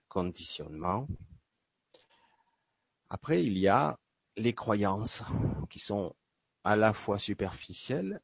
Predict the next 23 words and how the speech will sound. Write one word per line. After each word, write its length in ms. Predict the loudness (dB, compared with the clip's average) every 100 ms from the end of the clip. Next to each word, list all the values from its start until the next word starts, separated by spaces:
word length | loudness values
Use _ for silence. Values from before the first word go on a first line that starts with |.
| -2
et 120 | -2
profondes. 800 | -4 -6 -2 0 2 0 -4 -8 _ _ _ _ _ -20
Ce 140 | -6 -4
que 200 | 2 4
je 120 | 4
crois 380 | 2 2 2 2
sur 260 | -8 -8
moi 380 | -2 2 2 0 -4
et 80 | -8
ce 140 | -6
que 120 | -4
je 180 | -2 -2
crois 460 | -2 0 4 4 4
sur 300 | -6 -6 0
le 80 | 2
monde. 360 | 4 2 -2 -10 -16 _ _ _ _ _ -6
Et 80 | -6
ce, 100 | -8 _ -4
qu'on 120 | 0
le 60 |
veuille 160 | 4 4
ou 60 | 4
non, 360 | 2 0 -2